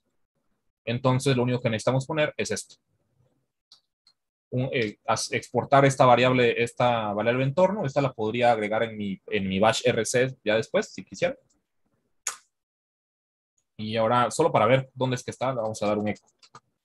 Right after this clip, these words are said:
¿Se dan cuenta? Ahorita es, es run user,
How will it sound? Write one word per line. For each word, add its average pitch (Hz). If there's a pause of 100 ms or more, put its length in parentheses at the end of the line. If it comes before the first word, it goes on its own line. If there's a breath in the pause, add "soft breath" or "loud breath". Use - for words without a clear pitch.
(2750)
¿Se 110
dan 117
cuenta? 131
Ahorita 123
es, -
es 110
run 180
user, 202